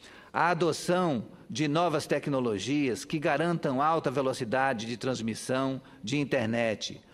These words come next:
o aumento da rede de fibra ótica e também o acesso via rádio e satélite, e atenção às particularidades de cada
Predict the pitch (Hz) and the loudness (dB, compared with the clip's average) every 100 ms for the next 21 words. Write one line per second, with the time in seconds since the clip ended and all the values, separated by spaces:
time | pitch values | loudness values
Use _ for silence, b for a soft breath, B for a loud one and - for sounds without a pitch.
0 | B B 156 160 185 160 147 127 165 147 | B B 2 2 0 0 0 2 0 0
1 | 139 135 151 135 117 127 139 127 - - | -4 -4 0 2 4 4 4 0 -4 -10
2 | - - B B B 143 175 135 135 160 | -12 -14 B B B -2 0 2 2 2
3 | 170 185 B B B B 147 151 - 156 | 0 -4 B B B B 0 0 0 0
4 | - 123 143 151 131 - - 143 156 147 | 0 -2 0 2 0 -2 0 2 2 2
5 | 117 120 - 135 - 135 - 139 139 110 | -2 -4 -4 -4 0 0 2 2 2 0
6 | 95 - 95 - B B B 151 170 165 | -4 -8 -12 -14 B B B 0 0 0
7 | 156 - - 160 170 160 147 - 165 165 | 0 0 0 2 0 0 -4 -2 -2 -2
8 | - 151 160 151 135 131 139 123 127 - | -4 -2 0 0 2 2 0 -2 -4 0
9 | 147 151 139 | 2 2 0